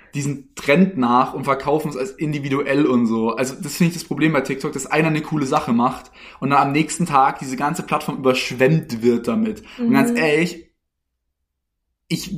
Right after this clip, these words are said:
Speaker 1: will's nicht von fünfzig Leuten sehen.
Speaker 2: Also der Punkt ist, ich verstehe einen Punkt. Ich finde es auch blöd, wenn zum Beispiel ein Trend von jemand, äh, von einer Person gemacht wird und
Speaker 1: Ja.
Speaker 2: eine andere klaut,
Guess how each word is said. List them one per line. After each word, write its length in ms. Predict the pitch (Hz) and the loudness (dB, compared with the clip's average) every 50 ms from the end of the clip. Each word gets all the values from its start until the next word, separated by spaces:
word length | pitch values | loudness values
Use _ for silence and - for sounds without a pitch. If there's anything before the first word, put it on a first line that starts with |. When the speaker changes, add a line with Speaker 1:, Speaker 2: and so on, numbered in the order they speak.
| 147 - | 0 4
Speaker 1:
will's 460 | - 185 208 233 - - - - - | 6 6 6 6 2 -2 -10 -4 2
nicht 320 | 151 190 196 - - - | 2 2 2 2 -2 -4
von 240 | - - 196 185 185 | 2 4 6 6 6
fünfzig 540 | - - 190 196 202 - - - 339 - - | 6 6 6 6 6 4 2 2 4 4 6
Leuten 480 | 175 147 147 156 165 - - 196 170 | 6 6 6 4 2 4 4 4 4
sehen. 400 | 135 127 135 131 131 135 135 135 - | 4 6 6 6 8 8 6 6 6
Speaker 2:
Also 140 | 196 139 208 | 4 4 4
der 60 | 190 165 190 | 4 4 2
Punkt 200 | 175 - - - | 0 0 -6 -8
ist, 100 | - - 311 - | -8 -10 -10 -8
ich 40 | - | -6
verstehe 680 | 339 302 - - - 320 330 339 339 330 294 - - | -6 -6 -6 -8 -6 -4 -2 0 0 0 -2 -2 -4
einen 240 | 254 269 294 330 349 | -6 -6 -4 -6 -6
Punkt. 340 | 339 - 381 359 370 381 - - | -4 -4 -4 -2 -4 -6 -8 -8
Ich 120 | 277 - | -10 -8
finde 220 | - 320 311 277 285 | -8 -8 -8 -8 -10
es 140 | - - - | -14 -10 -6
auch 320 | - 262 294 294 - - | -4 -4 -4 -4 -6 -6
blöd, 340 | 247 254 262 269 294 311 277 | -2 0 0 0 0 0 0
wenn 160 | 294 269 247 | 0 -2 -2
zum 140 | 262 269 262 | -4 -6 -6
Beispiel 260 | 269 262 262 277 262 | -6 -6 -4 -2 -2
ein 160 | 247 247 240 | 0 0 -2
Trend 540 | 240 - - 247 247 254 262 277 269 - - - - - - | -4 -6 -6 -4 -4 -4 -4 -6 -10 -14 -18 -18 -18 -16 -10
von 180 | - 262 247 | -6 -2 -2
jemand, 240 | 247 247 247 240 240 - | 0 0 -2 -4 -6 -6
äh, 440 | 220 - - 240 - - - 202 214 | -8 -6 -6 -6 -6 -6 -6 -6 -4
von 140 | 247 240 226 | -4 -4 -2
einer 260 | - 220 233 254 247 | -2 -2 -2 -2 -2
Person 280 | 269 262 233 240 226 220 | -4 -4 -2 -2 -2 -2
gemacht 320 | 214 226 240 247 247 - | -2 -2 -4 -4 -6 -8
wird 140 | 277 254 233 | -8 -4 0
und 80 | 233 | 2
Speaker 1:
Ja. 100 | 233 233 | 2 2
Speaker 2:
eine 160 | 220 220 220 202 | 2 2 0 -2
andere 260 | 226 233 226 220 202 | -4 -4 -6 -6 -8
klaut, 520 | - - 214 202 202 233 262 254 - - | -8 -6 -4 -2 -2 -2 -4 -6 -8 -18